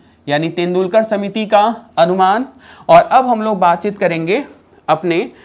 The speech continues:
अगले समिति के बारे में और अंतिम समिति रंगराजन समिति के अनुमान। और रंगराजन समिति के अनुमान का रास्ता कैसे क्लियर हुआ?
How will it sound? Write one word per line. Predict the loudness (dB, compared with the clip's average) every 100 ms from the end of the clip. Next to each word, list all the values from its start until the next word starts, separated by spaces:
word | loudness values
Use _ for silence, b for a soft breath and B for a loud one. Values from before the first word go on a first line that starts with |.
| b b _
अगले | 2 2 0 0 0
समिति | 0 -2 -2 0
के | 2
बारे | 4 2
में | 0 -4 -6 -4
और | -2
अंतिम | 0 -2 0 -2
समिति | -2 -2 -4 -6 -2
रंगराजन | 0 2 2 2 0
समिति | -4 -4 -4 -4
के | -2
अनुमान। | -2 -2 -6 -8 -16 B B B 2
और | 4
रंगराजन | 4 2 6 4 4 -2
समिति | -2 -2 -4 -2
के | -2
अनुमान | -2 -2 0 2 2 2 0
का | 0 2
रास्ता | 4 2 2 -2 0
कैसे | 0 0 -2
क्लियर | -4 -4 -4
हुआ? | -6 -8